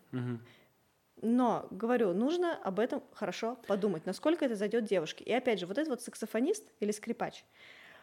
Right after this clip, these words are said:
Speaker 2: он может на себя очень сильно перетянуть внимание. Он может очень сильно, ну, создать неловкость. Ещё и по-, поэтому вот эта вот история, это зашквар.
Speaker 1: Короче,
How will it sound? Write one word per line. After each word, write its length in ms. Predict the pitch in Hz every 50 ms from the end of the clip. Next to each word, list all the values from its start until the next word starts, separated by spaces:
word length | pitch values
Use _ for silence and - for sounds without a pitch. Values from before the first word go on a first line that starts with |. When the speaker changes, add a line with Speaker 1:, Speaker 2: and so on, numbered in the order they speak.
| - _ -
Speaker 2:
он 140 | - 226 262
может 180 | 277 277 269 -
на 80 | 262
себя 220 | 262 - 220 247 269
очень 180 | 277 - 240
сильно 240 | 226 - 254 247 262
перетянуть 520 | 247 - 220 202 202 - 214 226 226 - -
внимание. 580 | 202 196 190 190 175 170 170 151 - - 196 - _ _ _ _ _ _
Он 120 | - 220 233
может 260 | 240 247 240 - - -
очень 240 | 226 233 - 233 214
сильно, 520 | - - 220 226 262 294 302 233 214 196 - - -
ну, 240 | 208 240 220 - -
создать 420 | - - - 208 185 214 226 220 -
неловкость. 720 | 220 226 214 208 190 190 - - - - - - - - _ _ _ _ _ _ _ _ _ -
Ещё 280 | 190 220 - - 254
и 120 | 226 226 226
по-, 300 | 226 - - 226 214 208
поэтому 600 | 214 - 233 220 202 185 180 - 175 180 175 175
вот 180 | 180 185 -
эта 140 | 202 196 -
вот 160 | 156 165 -
история, 340 | - - - 226 233 302 294
это 160 | 240 - 185
зашквар. 460 | 190 190 202 - - - 170 160 151 - - -
Speaker 1:
Короче, 560 | - - 127 147 170 151 - - 113 104 101